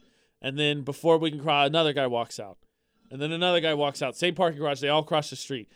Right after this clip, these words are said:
So finally we get to go across. There's still four more guys in this empty parking garage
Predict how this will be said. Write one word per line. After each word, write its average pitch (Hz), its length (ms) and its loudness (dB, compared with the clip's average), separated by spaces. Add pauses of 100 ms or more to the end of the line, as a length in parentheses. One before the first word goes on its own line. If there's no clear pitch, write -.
(220)
So 156 100 -4
finally 196 300 4
we 196 80 0
get 185 60 4
to 175 80 2
go 170 120 2
across. 165 380 2
There's 180 160 -6
still 208 220 -4
four 208 520 0
more 196 240 -4
guys 151 520 4
in 170 180 -4
this 170 260 -6
empty 185 320 -4
parking 165 380 0
garage 127 380 -2